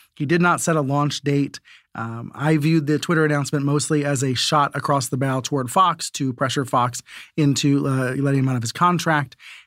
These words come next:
Um, but, you know, there are reports that, uh, the Twitter show could launch, uh, later this month. Maybe it's gonna launch by the time this podcast episode's out. Who knows?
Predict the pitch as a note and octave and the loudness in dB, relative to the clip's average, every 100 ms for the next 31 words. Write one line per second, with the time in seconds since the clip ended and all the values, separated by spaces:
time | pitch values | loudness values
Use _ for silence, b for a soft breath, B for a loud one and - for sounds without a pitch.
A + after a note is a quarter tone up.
0 | _ - C3+ C3+ G3+ G#3+ G#3+ F#3+ E3 D#3+ | _ -12 -4 0 0 0 0 2 2 2
1 | F3 F3 F#3+ G3+ F3 D#3+ D3+ C#3+ C#3 - | 2 0 -2 -6 -4 -2 0 0 -2 -2
2 | D#3 D3 D3+ D3 D3+ D3 C#3+ C#3 - C#3 | 0 2 0 0 0 0 0 0 -2 -2
3 | C3+ C#3 C3+ B2+ B2 G3 B3 G#3 C#3 C3 | 0 0 0 -2 0 2 2 0 -4 -4
4 | C3+ - C#3+ C#3+ D3 - C3+ D3 D3 D3 | -4 -2 0 2 0 0 -2 0 2 0
5 | - E3 E3+ E3+ E3+ E3+ D#3+ E3 D#3+ E3+ | 0 -2 0 -2 -2 -2 0 0 0 0
6 | D#3 D3 C3+ G#3+ A#3 G#3+ G3 | 0 0 0 2 2 2 0